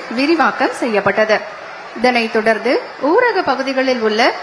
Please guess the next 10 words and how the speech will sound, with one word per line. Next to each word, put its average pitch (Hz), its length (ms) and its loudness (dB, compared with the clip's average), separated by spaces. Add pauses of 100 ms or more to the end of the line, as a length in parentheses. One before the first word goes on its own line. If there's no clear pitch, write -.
(200)
மூவாயிரத்து 320 640 2
தொள்ளாயிரத்து 269 680 0
தொன்னூற்று 247 500 2
ஐந்து 226 420 2 (280)
அரசு 320 440 2
உதவி 277 260 2
பெறும் 240 320 0
தொடக்கப் 247 360 0
பள்ளிகளில் 214 540 2 (300)
இத்திட்டம் 247 640 0